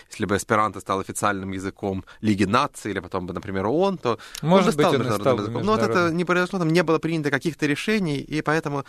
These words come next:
Speaker 1: так получилось. А так у него нет никаких недостатков, которые бы
Speaker 2: Спасибо большое, Александр. Спасибо, что пришли. Я
Speaker 1: Спасибо
Speaker 2: надеюсь,
Speaker 1: вам.
Speaker 2: что мы наших слушателей этой темой заинтересовали. Они кое-что новое открыли для себя.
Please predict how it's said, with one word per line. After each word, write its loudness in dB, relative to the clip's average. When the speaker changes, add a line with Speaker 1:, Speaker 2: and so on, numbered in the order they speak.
Speaker 1:
так -2
получилось. -2
А -10
так 0
у -4
него 0
нет 0
никаких -4
недостатков, -2
которые -10
бы -18
Speaker 2:
Спасибо 2
большое, 4
Александр. 2
Спасибо, 2
что 0
пришли. 2
Я 6
Speaker 1:
Спасибо 4
Speaker 2:
надеюсь, 6
Speaker 1:
вам. -2
Speaker 2:
что 0
мы 2
наших 0
слушателей 0
этой 2
темой 0
заинтересовали. 2
Они 0
кое-что 0
новое 2
открыли 0
для -6
себя. 2